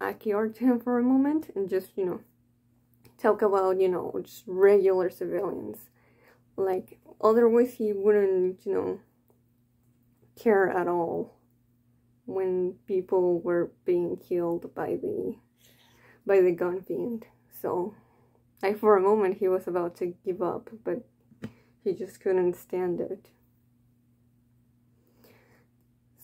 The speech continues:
So if we go into the chapter, and Yoshida just keeps, uh, explaining this and basically, uh, saying, you know,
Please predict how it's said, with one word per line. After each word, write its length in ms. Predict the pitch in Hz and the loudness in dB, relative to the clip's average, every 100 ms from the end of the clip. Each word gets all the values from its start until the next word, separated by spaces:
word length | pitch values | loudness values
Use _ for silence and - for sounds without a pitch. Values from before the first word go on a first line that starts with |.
| - | 2
So 560 | 208 202 202 196 196 | 4 4 4 4 4
if 220 | 196 - | 4 2
we 200 | 190 202 | 2 2
go 540 | 180 190 208 208 214 214 | 0 2 4 6 6 6
into 360 | 208 208 - | 4 0 -4
the 120 | 202 185 | -4 -4
chapter, 600 | - 208 214 - 220 214 | -4 -6 -4 -2 2 2
and 520 | 196 190 190 185 190 _ _ _ _ _ _ _ _ _ - _ _ _ _ _ _ _ _ - | 2 0 0 -2 -4 _ _ _ _ _ _ _ _ _ -20 _ _ _ _ _ _ _ _ -4
Yoshida 380 | 196 202 202 | -4 0 0
just 280 | 185 190 - | 0 -2 -8
keeps, 500 | - 190 185 - - _ | -6 -6 -6 -20 -20 _
uh, 260 | 190 185 175 | -8 -6 -6
explaining 720 | - - - 196 190 196 196 | -8 -14 -8 -2 2 2 2
this 400 | 190 196 226 - | 2 0 -2 -10
and 200 | 180 185 | -6 -4
basically, 760 | 180 185 190 - 185 180 170 - - _ _ _ _ _ _ | -4 -4 -6 -4 -2 0 -2 -4 -12 _ _ _ _ _ _
uh, 100 | 185 | -10
saying, 560 | 208 196 190 190 180 180 | -4 -2 0 0 0 0
you 120 | 185 | 0
know, 260 | 175 - | 0 -6